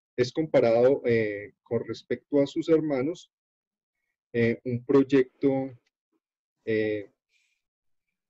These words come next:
que también, ah, esto, no sé por qué aquí no me quedó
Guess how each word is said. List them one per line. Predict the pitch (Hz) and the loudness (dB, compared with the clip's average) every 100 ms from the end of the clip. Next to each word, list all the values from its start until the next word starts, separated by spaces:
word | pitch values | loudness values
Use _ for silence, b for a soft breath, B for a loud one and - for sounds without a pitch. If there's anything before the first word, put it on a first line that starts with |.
| _ _ _ _ _ _ _ _ _ _ _ _ | _ _ _ _ _ _ _ _ _ _ _ _
que | 117 | -4
también, | 120 110 110 110 107 110 - | -4 -6 -6 -8 -8 -12 -18
ah, | 123 120 | -18 -18
esto, | 117 - _ - 120 _ _ 120 _ 123 117 _ _ _ | -20 -20 _ -20 -20 _ _ _ _ _ -20 _ _ _
no | 113 107 | _ -20
sé | - 110 | -20 -20
por | - | -20
qué | - - | -20 -20
aquí | - | -14
no | 110 | -12
me | 107 | -14
quedó | 107 104 101 | -16 -16 -18